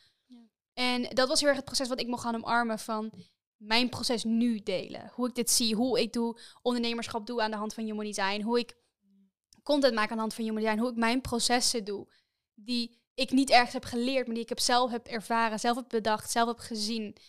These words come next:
Speaker 2: en heb waargenomen. En dat ook daadwerkelijk naar buiten gaan brengen, dat was echt de manier waarop ik mijn kwetsbaarheid en waar ik mijn proces mocht om-, zeg maar, waar ik mezelf als het ware mocht omarmen.
Speaker 1: Ja.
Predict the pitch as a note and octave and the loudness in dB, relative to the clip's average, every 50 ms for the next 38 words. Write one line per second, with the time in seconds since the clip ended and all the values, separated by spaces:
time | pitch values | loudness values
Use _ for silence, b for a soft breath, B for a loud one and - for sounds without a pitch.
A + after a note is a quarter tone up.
0 | b b b _ _ - G#3+ G#3 A3 G#3+ G#3+ - - _ _ _ _ _ G3 G#3 | b b b _ _ -10 -8 -6 -4 -6 -6 -8 -18 _ _ _ _ _ 0 2
1 | G#3+ A#3 A3 - - A3 G3+ A#2+ B2 B3 - - - - _ _ _ _ _ _ | 2 2 2 0 -6 -8 -8 -8 -10 -12 -12 -14 -16 -20 _ _ _ _ _ _
2 | _ _ _ _ _ _ _ _ _ - A3 A#3 A#3 A3+ A3+ A3+ A3+ A3+ - - | _ _ _ _ _ _ _ _ _ -6 -4 -2 0 0 0 -2 -4 -6 -8 -12
3 | G#3+ G3 - C4+ B3 C4+ C#4 C#4+ C4 A3+ A#3+ G#3+ A3 A#3+ A#3+ B3 B3+ B3 A3 A3 | -12 -2 2 6 6 6 6 4 2 0 0 0 2 2 2 2 0 -4 -6 -6
4 | G#3 G3+ G3+ G#3 B3 C4+ - - - C#4 C4 B3+ C4 B3+ C4 C#4 D4 E4 E4+ D4+ | -4 -2 0 0 0 -2 -4 -6 -4 -4 -4 -4 -4 -4 -4 -4 -4 -6 -6 -6
5 | A3+ G3 A3+ G#3+ A3 - G#3 - - G#3+ G#3+ - A3+ G#3+ G#3 G#3+ A3 A3 G#3+ G#3 | -6 0 0 0 0 0 -4 -4 -4 -4 -4 -6 -8 -6 -4 -4 -4 -4 -4 -4
6 | G#3+ G#3+ G#3+ G#3 - - _ _ _ _ _ _ - - G3+ F#3 - G#3+ G#3 - | -2 -2 -4 -4 -4 -20 _ _ _ _ _ _ -10 -10 -6 0 2 2 2 2
7 | - A3 F#3+ F#3+ F#3+ G3 G3+ G3+ - G#3+ G3+ G3+ G3+ G3+ _ _ _ _ _ _ | -2 -2 -2 0 0 -2 -2 -2 -2 -2 -2 -2 -4 -6 _ _ _ _ _ _
8 | _ _ _ _ _ _ _ _ _ _ _ _ _ _ _ _ _ G#3+ A3+ A#3 | _ _ _ _ _ _ _ _ _ _ _ _ _ _ _ _ _ 2 2 2
9 | A#3 A3 A3+ A3+ A3+ A#3+ A#3+ A3+ - A3+ G#3 A3+ G#3 - G#3 - - G#3 - _ | 4 4 4 4 4 4 0 -4 -6 -8 -8 -8 -6 -8 -10 -12 -12 -16 -18 _
10 | - A3+ A#3 A#3+ B3 A#3+ A#3+ A#3 A#3+ A#3 A#3+ A#3+ A#3 - A#3+ C#4 D#4 D4+ B3+ G3+ | -14 -8 -4 -2 2 4 4 4 2 2 -2 0 2 6 6 6 6 4 0 -8
11 | - G3+ G3 G#3 G#3+ G#3+ G3 - A3 - - - - - - - - - C4 A#3 | -6 -8 -8 -6 -8 -10 -10 -12 -12 -10 -10 -10 -10 -10 -12 -14 -16 -14 -10 -10
12 | A3+ A3+ B3+ | -10 -10 -10